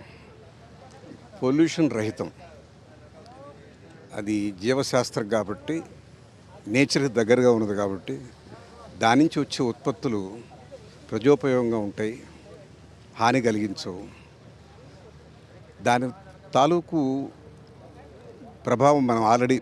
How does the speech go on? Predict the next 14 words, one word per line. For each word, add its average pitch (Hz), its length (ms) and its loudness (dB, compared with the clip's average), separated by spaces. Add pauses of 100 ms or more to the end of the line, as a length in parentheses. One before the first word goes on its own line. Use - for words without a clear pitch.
(120)
ప్రపంచవ్యాప్తంగా 117 760 -4 (120)
చూస్తున్నాం. - 400 -10 (960)
ఇవాళ 117 200 0
వ్యాక్సిన్లు 113 540 0
కానీ, 113 380 0 (460)
ఫార్మా 113 400 -2
కానీ 101 260 -4 (380)
దాని 110 160 -4
మీద 107 140 -6
ఆధారపడ్డాయి. 98 600 -10 (1600)
బయో 147 260 0 (120)
విప్లవం 160 340 0
వచ్చింది 123 720 -2
అంటే 107 560 -4